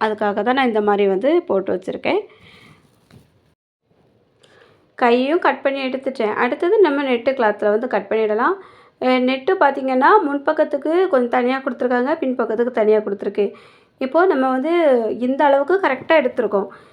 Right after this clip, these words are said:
இதோட பெரிய சைஸ் பிள்ளைங்கலாம் இருந்தாங்க அப்படின்னா கொஞ்சம் கஷ்டம்தான். அதுக்கேத்த மாதிரி பார்த்து தான் வாங்கணும்.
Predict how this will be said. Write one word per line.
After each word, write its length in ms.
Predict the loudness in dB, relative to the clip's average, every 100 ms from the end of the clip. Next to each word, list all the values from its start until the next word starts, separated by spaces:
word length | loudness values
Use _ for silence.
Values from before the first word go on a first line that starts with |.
| _ -20 _ -4
இதோட 400 | 0 2 2 4
பெரிய 260 | 2 2
சைஸ் 320 | 0 -2 -2 -4
பிள்ளைங்கலாம் 680 | -4 2 2 4 4 6 4
இருந்தாங்க 400 | 2 0 -2 0
அப்படின்னா 420 | -2 -2 0 0 0
கொஞ்சம் 320 | -2 -2 0
கஷ்டம்தான். 580 | 0 -2 -4 -4 -4 -6
அதுக்கேத்த 380 | -8 0 0 2
மாதிரி 220 | 0 -2 0
பார்த்து 320 | 0 2 0
தான் 200 | 2 0
வாங்கணும். 480 | 0 0 0 2